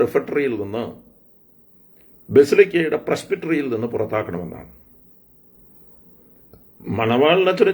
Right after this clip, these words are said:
ജൂലൈ മൂന്നാം തീയതി ട്രാൻസ്ഫർ കൊടുത്തു കഴിഞ്ഞു. മണവാളൻ അച്ഛൻ അതോടുകൂടി പുറത്തു പോകും. അതോടുകൂടി ഈ വിധി തന്നെ അസാധുവാകും. അപ്പോ ഈ വിധിക്ക്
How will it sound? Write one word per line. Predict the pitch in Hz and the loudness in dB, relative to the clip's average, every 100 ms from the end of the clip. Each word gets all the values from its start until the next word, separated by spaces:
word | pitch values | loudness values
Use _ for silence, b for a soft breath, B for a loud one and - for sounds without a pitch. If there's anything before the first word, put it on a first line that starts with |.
| 165 | 2
ജൂലൈ | 156 170 170 | 4 4 4
മൂന്നാം | 147 160 160 | 4 2 2
തീയതി | 165 | 0
ട്രാൻസ്ഫർ | 147 123 135 165 143 | 2 0 -2 -2 -2
കൊടുത്തു | 117 147 | -2 0
കഴിഞ്ഞു. | 117 107 98 85 - - _ _ _ _ _ _ _ _ _ - 101 | 0 -2 -8 -10 -18 -20 _ _ _ _ _ _ _ _ _ -2 2
മണവാളൻ | 113 151 160 175 | 4 4 4 2
അച്ഛൻ | - 165 | 2 4
അതോടുകൂടി | 143 165 165 165 | 4 4 4 4
പുറത്തു | - 127 139 | 2 2 0
പോകും. | 110 92 - - _ _ _ _ _ _ _ _ _ _ _ - - - _ _ - - - - | 0 -4 -8 -20 _ _ _ _ _ _ _ _ _ _ _ -20 -20 -20 _ _ -20 -20 -2 4
അതോടുകൂടി | 185 202 202 185 185 | 8 8 6 2 -4
ഈ | 165 | -4
വിധി | 147 165 190 240 | -2 -4 -2 -2
തന്നെ | 190 175 | 0 -2
അസാധുവാകും. | 123 123 123 107 87 - - _ _ _ _ _ _ _ _ _ _ _ _ _ _ _ _ _ _ _ _ _ _ _ _ _ 185 | -4 -6 -4 -6 -6 -10 -20 _ _ _ _ _ _ _ _ _ _ _ _ _ _ _ _ _ _ _ _ _ _ _ _ _ 2
അപ്പോ | 180 202 196 233 - - 185 | 6 6 4 -2 -12 -10 -4
ഈ | 254 | 0
വിധിക്ക് | 180 165 170 160 | 2 0 -2 -4